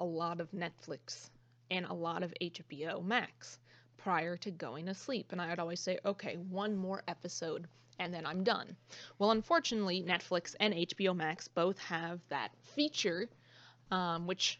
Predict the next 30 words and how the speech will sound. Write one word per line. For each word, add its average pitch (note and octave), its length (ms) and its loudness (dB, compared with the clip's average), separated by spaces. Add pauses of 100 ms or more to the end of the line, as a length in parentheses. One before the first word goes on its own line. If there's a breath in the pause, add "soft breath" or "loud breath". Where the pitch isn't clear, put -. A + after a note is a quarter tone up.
(120)
you G3+ 180 4
all G#3 160 8
have G3+ 140 0
probably G#3 380 2
seen, G3+ 380 0 (300 loud breath)
where F#3+ 160 10
it F#3+ 100 2
will F3+ 240 0
play G#3 420 6
the G#3 100 6
next G#3 280 2
episode, F3+ 540 4
or E3 100 2
it D3 60 -2
will D#3+ 100 -2
start F3 360 0
to G3+ 60 0
play E3 320 0
the F3 100 0
next D3+ 320 -2
episode. C#3 580 -2 (480 loud breath)
Um, F#3+ 320 4
so - 300 4 (280 soft breath)
it's, A3 320 0
it's G3 180 0
r-, F3 220 -4 (300)
really C#4+ 440 2 (280)
hard D#4 500 6
for - 180 0
me G3+ 480 2